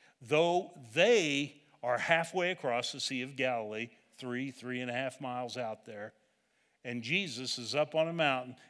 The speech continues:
he's spending time in prayer, Jesus sees them. I mean, he sees them. He sees what's going on.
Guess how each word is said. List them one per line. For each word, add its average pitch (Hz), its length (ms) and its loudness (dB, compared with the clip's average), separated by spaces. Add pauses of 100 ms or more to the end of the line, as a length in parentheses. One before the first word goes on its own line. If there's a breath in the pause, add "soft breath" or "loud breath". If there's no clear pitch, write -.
he's - 120 -10
spending 147 360 -2
time 147 460 -2
in 135 140 -8
prayer, 139 500 -2 (440)
Jesus 147 720 -2 (140)
sees 156 600 -4
them. 107 320 -14 (1300)
I - 60 -4
mean, 180 180 2
he 196 200 -2
sees 190 440 -2
them. 92 280 -16
He 170 140 -2
sees 214 340 0
what's 135 220 -8
going 143 320 0
on. 160 280 4